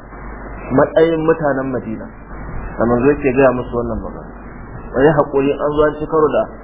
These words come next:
masu son kai da ƴan rubda ciki. Ƴan cinyedu, ku yi haƙuri. Za ku je ku sha tafki, wanda ba kishirwa. Nasu da suka ci a nan, kana ci kana, ƙarshe ma za a ce ka ɗauke ka kai Amerika,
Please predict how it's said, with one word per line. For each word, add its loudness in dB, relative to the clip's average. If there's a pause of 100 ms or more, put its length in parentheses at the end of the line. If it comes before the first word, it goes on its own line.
(140)
masu 2
son 2
kai 2
da 2
ƴan 6
rubda 2
ciki. -8 (1300)
Ƴan 6
cinyedu, 2 (1200)
ku -4
yi 8
haƙuri. 0 (840)
Za 4
ku -2
je 0
ku -4
sha 0
tafki, -6 (480)
wanda 4
ba 4
kishirwa. -8 (520)
Nasu 4
da -2
suka -6
ci -2
a 2
nan, -2 (340)
kana 4
ci -10
kana, -2 (300)
ƙarshe 2
ma 6
za 4
a 4
ce -4
ka 2
ɗauke 0
ka 0
kai 0
Amerika, -4